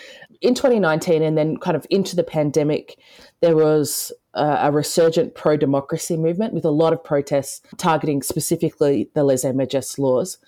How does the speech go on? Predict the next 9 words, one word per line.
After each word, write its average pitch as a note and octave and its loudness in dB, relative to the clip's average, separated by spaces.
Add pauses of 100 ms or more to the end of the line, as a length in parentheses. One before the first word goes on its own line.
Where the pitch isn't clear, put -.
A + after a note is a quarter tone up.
(280)
There's G3 0
a - -4
fifteen-year-old G3 2
who D#3+ 2
got D3 0
released D3+ 0
on C#3+ 2
bail C#3 2
yesterday, C3+ 0